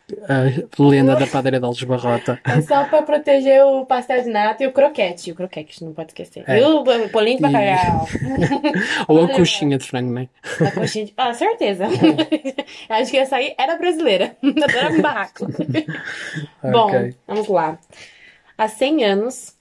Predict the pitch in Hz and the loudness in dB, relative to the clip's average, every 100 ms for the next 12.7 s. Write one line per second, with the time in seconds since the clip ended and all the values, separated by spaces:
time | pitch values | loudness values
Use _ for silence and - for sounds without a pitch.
0 | _ _ _ - 226 233 220 226 269 262 | _ _ _ -4 0 2 2 0 0 -2
1 | - 254 - 233 202 196 190 196 226 247 | -10 -10 -4 -2 0 0 0 -2 0 -2
2 | - 269 220 190 202 226 - - 208 - | -2 -2 0 0 -2 -6 -12 -12 -10 -4
3 | 202 214 208 208 190 - 190 185 180 165 | -2 -2 -2 -2 -2 -6 -4 -2 -2 -4
4 | 156 175 _ _ _ _ _ _ _ _ | -8 -10 _ _ _ _ _ _ _ _
5 | _ - - - _ _ - - _ _ | _ -20 -20 -20 _ _ -14 -14 _ _
6 | _ _ _ _ _ _ _ _ _ _ | _ _ _ _ _ _ _ _ _ _
7 | _ _ _ 135 127 123 120 117 110 - | _ _ _ -8 -6 -4 -4 -6 -10 -18
8 | _ _ - _ - 175 196 120 117 127 | _ _ -20 _ -10 -8 -4 -4 -2 -4
9 | 123 131 - - 117 113 113 - - 190 | -4 -6 -6 -10 -10 -8 -10 -12 -8 -4
10 | 127 131 131 - 127 120 117 - 143 151 | 0 0 -2 -4 -4 -4 -8 -4 -2 2
11 | 151 143 165 143 127 123 131 151 190 185 | 2 2 0 0 0 2 0 -2 -2 -4
12 | 180 175 175 165 165 170 | -4 -8 -10 -12 -14 -16